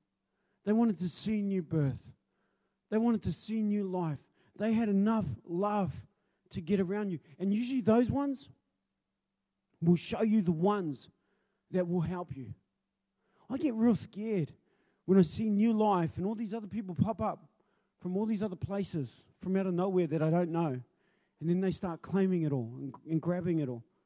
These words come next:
But you know what? For those that cared enough for you to help you get to that point to cross the line,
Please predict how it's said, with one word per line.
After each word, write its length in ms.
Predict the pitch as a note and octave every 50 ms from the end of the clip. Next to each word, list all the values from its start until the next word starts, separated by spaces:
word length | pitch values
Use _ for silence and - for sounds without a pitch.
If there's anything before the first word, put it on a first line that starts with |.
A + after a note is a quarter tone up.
| _ _ _ _ _ _ _ _ _
But 120 | - F#3+ G#3+
you 80 | A3
know 80 | A#3 A#3
what? 280 | A#3+ A#3+ A#3+ A3+ G#3+ - F#3 - _ _ _ _ _ _ _ _ _
For 80 | - F3+
those 320 | D#3+ G#3 A3 A#3+ B3 G3+
that 160 | A3+ F#3 -
cared 280 | - - A3 A3+ A3+ G3+
enough 360 | G3+ G3 G3+ G#3 A3 G3+ D3
for 160 | C3+ C3 F3
you 340 | F3+ D#3+ E3 D#3+ D3+ C#3 B2+ A2 - - _ _ _ _ _ _ -
to 100 | - F3+
help 240 | F3+ F#3 G3+ G3+ F#3+
you 120 | F#3+ G3+ F#3+
get 220 | D#3 E3+ G3+ F#3
to 100 | - E3
that 180 | F#3+ F3 - -
point 300 | - F#3+ G3+ F#3+ F3 -
to 80 | F3
cross 320 | - - F3+ F3+ F3 - -
the 80 | -
line, 480 | F3 E3+ F3+ F3+ E3+ D#3 C#3+ C3 C3